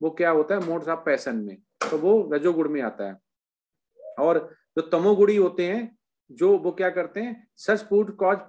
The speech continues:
pain, distress and disease, food cooked more than three hours before being eaten, which is tasteless, stale, putrid, decomposed and unclean, is food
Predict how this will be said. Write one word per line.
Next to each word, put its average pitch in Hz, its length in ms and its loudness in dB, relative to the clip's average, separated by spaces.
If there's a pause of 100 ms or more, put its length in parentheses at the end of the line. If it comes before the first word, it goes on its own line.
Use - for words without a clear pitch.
pain, 190 240 -2
distress 180 460 -6
and 175 140 -8
disease, 180 380 -6
food 175 320 -2
cooked 180 320 -2
more 170 240 -2
than 202 260 -2
three 175 220 -4
hours 165 420 0
before 180 400 -2 (360)
being 180 340 -8
eaten, 143 340 -4 (380)
which 151 240 -4
is 208 160 0 (100)
tasteless, 175 560 0 (120)
stale, 180 420 -2 (160)
putrid, 160 500 -2
decomposed 156 760 -4
and 147 240 -6
unclean, 156 460 -4
is 143 140 -6
food 170 320 -4